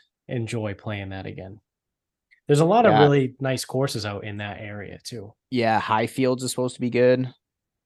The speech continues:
Speaker 1: Mm-hmm.
Speaker 2: Um,
Speaker 1: I know
Speaker 2: that's
Speaker 1: it's
Speaker 2: in
Speaker 1: private, but I, I've played it in a tournament before. Um, it's Pleasant Valley.
Speaker 2: Yeah, Pleasant
Speaker 1: That's
Speaker 2: Valley. Yeah, Ple-, so for the privates, Pleasant Valley, Worcester, and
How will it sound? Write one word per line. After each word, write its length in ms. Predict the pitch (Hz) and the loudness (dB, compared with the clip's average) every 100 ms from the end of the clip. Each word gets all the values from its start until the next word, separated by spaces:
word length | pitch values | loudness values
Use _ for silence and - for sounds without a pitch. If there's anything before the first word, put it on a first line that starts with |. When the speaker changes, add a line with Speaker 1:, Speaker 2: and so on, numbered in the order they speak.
| _ | _
Speaker 1:
Mm-hmm. 320 | 117 131 113 95 | -10 -8 -6 -4
Speaker 2:
Um, 580 | 90 87 85 85 85 - _ _ - | -4 -4 -6 -6 -10 -14 _ _ 0
Speaker 1:
I 80 | 147 | 6
know 80 | 165 | 8
Speaker 2:
that's 60 | 160 | 6
Speaker 1:
it's 20 | |
Speaker 2:
in 60 | 95 | 4
Speaker 1:
private, 480 | 143 127 131 147 147 | 0 2 2 0 -2
but 120 | 123 | -4
I, 160 | 123 117 | -4 -4
I've 320 | 123 127 113 | -4 -4 -6
played 280 | - 131 127 | -4 0 0
it 120 | 120 | 0
in 100 | 117 | -4
a 80 | 107 | -6
tournament 460 | - 120 123 135 131 | -8 -6 -2 -2 -2
before. 480 | 143 139 143 147 - - - _ - | -2 0 2 0 -4 -20 -20 _ -4
Um, 260 | 107 104 | -2 -2
it's 80 | 98 | -6
Pleasant 340 | - 127 107 98 | -4 -4 -4 -6
Valley. 440 | 101 107 127 - _ _ _ _ _ _ _ _ _ | -6 -4 -4 -6 _ _ _ _ _ _ _ _ _
Speaker 2:
Yeah, 440 | 101 107 110 110 - _ - | -4 0 2 2 -2 _ -4
Pleasant 320 | 123 127 127 | -2 0 2
Speaker 1:
That's 60 | 120 | 2
Speaker 2:
Valley. 300 | 120 120 113 | 2 2 -2
Yeah, 200 | - 101 95 | -4 -4 -2
Ple-, 280 | - 139 _ | -4 -4 _
so 360 | - 135 123 - - | -2 0 0 -4 -8
for 80 | |
the 80 | 117 | -8
privates, 500 | - 131 135 135 139 - | -2 2 4 4 0 -2
Pleasant 380 | - 135 139 113 | 0 2 2 2
Valley, 340 | 120 120 120 | 0 2 0
Worcester, 840 | 101 107 107 - 117 113 110 107 - | 0 -2 -2 -2 0 2 2 -2 -6
and 800 | 101 101 98 98 95 95 95 | -8 -4 -4 -2 -2 -4 -4